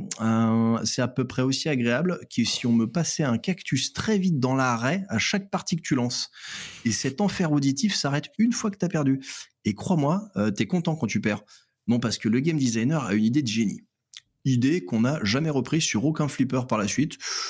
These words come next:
ce qui n'est jamais très bon pour une idée dans le monde du flipper, hein. <laughs> Il s'est dit qu'il allait baser son gameplay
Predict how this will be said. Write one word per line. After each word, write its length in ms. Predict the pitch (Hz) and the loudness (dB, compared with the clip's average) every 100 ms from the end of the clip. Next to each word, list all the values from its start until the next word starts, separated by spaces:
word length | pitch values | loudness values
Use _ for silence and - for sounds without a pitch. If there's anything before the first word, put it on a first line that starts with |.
| - - - | -10 -14 -4
ce 200 | - 165 | -2 -2
qui 180 | - | 0
n'est 160 | 170 170 | 0 2
jamais 280 | 156 185 208 | 2 0 0
très 200 | - 185 | 0 0
bon 200 | 160 185 | 2 0
pour 260 | - 151 | 0 2
une 80 | 143 | 2
idée 200 | 143 147 | 2 0
dans 120 | 147 | 2
le 80 | 139 | 2
monde 160 | 135 131 | 4 4
du 100 | 135 | 2
flipper, 380 | - 139 101 92 | 2 0 0 2
hein. 140 | 92 117 - - - - - | 0 -2 -8 -20 -20 -20 -10
<laughs> 60 | 220 - - - - - - | -10 -8 -12 -12 -18 -18 -2
Il 100 | 170 | 0
s'est 160 | - 185 | 0 0
dit 120 | 233 | 0
qu'il 180 | - 165 | 2 2
allait 180 | 165 | 2
baser 240 | 139 147 180 | 2 2 0
son 200 | - 107 | 0 0
gameplay 580 | 117 143 104 101 196 | 0 0 0 0 0